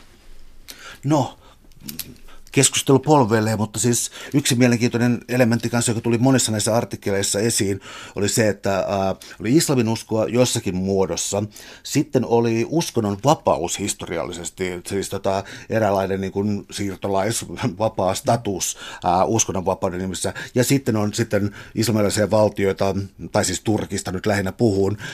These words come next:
jotka siis, ää, vuosi kymmeniä ja kymmeniä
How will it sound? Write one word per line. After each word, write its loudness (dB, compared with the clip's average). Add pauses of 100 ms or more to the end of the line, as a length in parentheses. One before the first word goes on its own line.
(140)
jotka 0
siis, -2 (220)
ää, 4 (500)
vuosi 4 (580)
kymmeniä 4
ja 0
kymmeniä 4